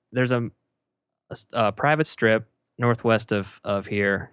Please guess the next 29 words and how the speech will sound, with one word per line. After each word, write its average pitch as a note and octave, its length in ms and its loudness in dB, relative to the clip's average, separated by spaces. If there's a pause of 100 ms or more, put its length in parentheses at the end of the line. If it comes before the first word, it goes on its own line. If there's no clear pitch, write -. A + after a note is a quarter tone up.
called G2 220 -4
Flying G#2 340 4
M. F#2+ 320 -2
If - 80 -12
anybody's G#2 340 2
around G2+ 320 0 (360)
these G#2 160 -2
parts F#2+ 420 0
and F2 80 -2
listening, G2 380 0
they'll, G2 200 2
they're, G#2 340 2
I'm G2+ 100 -2
sure, G#2 180 2
familiar G2+ 340 2
with G2+ 140 4
it. G2+ 100 2
It, G#2+ 200 2 (260)
it's - 280 -2 (360)
been A2+ 180 0
a, F#2+ 380 2
uh, F2+ 260 0 (640)
a - 80 -2
fly-in A#2+ 580 2
lodge, G#2+ 520 2
for, - 160 -6
I G2+ 60 0
think, A2 180 -6
for G2 420 -2